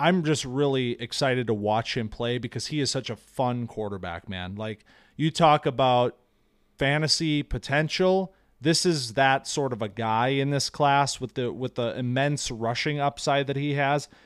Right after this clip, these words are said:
And he only had about five hundred and seventy yards rushing last season, which is not even as much as some of the other names we may talk about today.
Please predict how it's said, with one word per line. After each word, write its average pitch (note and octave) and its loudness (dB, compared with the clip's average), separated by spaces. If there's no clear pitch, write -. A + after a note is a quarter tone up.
And G3 -2
he A3+ 6
only B3+ 6
had D#3+ 6
about D#3 4
five D3 2
hundred D3 0
and B2 0
seventy C#3 0
yards A#2+ 2
rushing D#3+ 0
last D#3 4
season, E3 2
which C#3+ 0
is B2+ -2
not C3 2
even C3 0
as A#2 -4
much B2+ -4
as A2 -2
some D3 0
of B2+ 0
the A#2 0
other D3+ 2
names D3 0
we D3 0
may D3 0
talk D3 0
about D3 0
today. D3 0